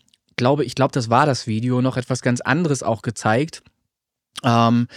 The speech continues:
und zwar ein Album, das fand ich super, super interessant, das wusste ich noch gar nicht, dass das damals ein Künstler gemacht hat, das war, glaube ich, zwanzig achtzehn oder so, oder zwanzig vierzehn sogar schon. Ähm, schaut euch das Video an, da hat jemand das Album Sleepify rausgehauen.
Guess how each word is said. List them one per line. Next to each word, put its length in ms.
und 180
zwar 540
ein 260
Album, 640
das 160
fand 220
ich 160
super, 360
super 320
interessant, 540
das 140
wusste 240
ich 60
noch 200
gar 260
nicht, 180
dass 120
das 200
damals 400
ein 60
Künstler 400
gemacht 340
hat, 140
das 160
war, 80
glaube 220
ich, 40
zwanzig 460
achtzehn 480
oder 180
so, 120
oder 140
zwanzig 300
vierzehn 460
sogar 220
schon. 200
Ähm, 160
schaut 220
euch 100
das 140
Video 260
an, 180
da 120
hat 140
jemand 280
das 100
Album 360
Sleepify 840
rausgehauen. 800